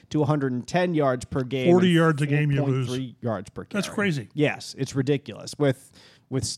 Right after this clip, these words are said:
Speaker 1: many of the same guys that you were expecting to still
Speaker 2: And
Speaker 1: lead
Speaker 2: Ta-,
Speaker 1: 'em.
Speaker 2: Taylor was banged up. He,
Speaker 1: Yes,
Speaker 2: he
Speaker 1: you
Speaker 2: was
Speaker 1: have
Speaker 2: with,
Speaker 1: to
Speaker 2: with the toe and the, and the ankle, but still.
Speaker 1: Have to include that.
Speaker 2: But, but still, it wasn't that they went from,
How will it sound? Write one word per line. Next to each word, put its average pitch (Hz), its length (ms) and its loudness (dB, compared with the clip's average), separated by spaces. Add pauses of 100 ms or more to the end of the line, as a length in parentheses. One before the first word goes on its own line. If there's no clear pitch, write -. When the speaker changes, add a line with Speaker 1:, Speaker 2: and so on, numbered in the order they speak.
(120)
Speaker 1:
many 156 400 6
of 151 80 4
the 123 60 0
same 147 300 2
guys 143 320 4
that 127 100 2
you 143 100 4
were 139 100 -2
expecting 139 420 -2
to 123 80 -6
still 151 220 2
Speaker 2:
And 180 100 6
Speaker 1:
lead 139 140 6
Speaker 2:
Ta-, 113 40 2
Speaker 1:
'em. 117 160 6
Speaker 2:
Taylor 294 300 4
was 156 160 4
banged 143 320 4
up. 127 320 2
He, 196 100 -6
Speaker 1:
Yes, 165 320 8
Speaker 2:
he 170 80 6
Speaker 1:
you 220 80 6
Speaker 2:
was 151 180 8
Speaker 1:
have 147 120 6
Speaker 2:
with, 170 100 2
Speaker 1:
to 160 60 4
Speaker 2:
with 139 80 4
the 147 80 2
toe 165 260 2
and 160 80 2
the, 175 80 -4
and 160 160 2
the 151 140 2
ankle, 143 340 -2 (400)
but 151 140 -2
still. 127 400 0 (320)
Speaker 1:
Have 139 180 -8
to 151 80 -6
include 123 380 -8
that. - 240 -12 (200)
Speaker 2:
But, 160 300 -8
but 151 140 -6
still, 151 320 -2
it 156 200 -4
wasn't 151 300 2
that 156 120 6
they 143 100 4
went 151 240 2
from, 131 300 0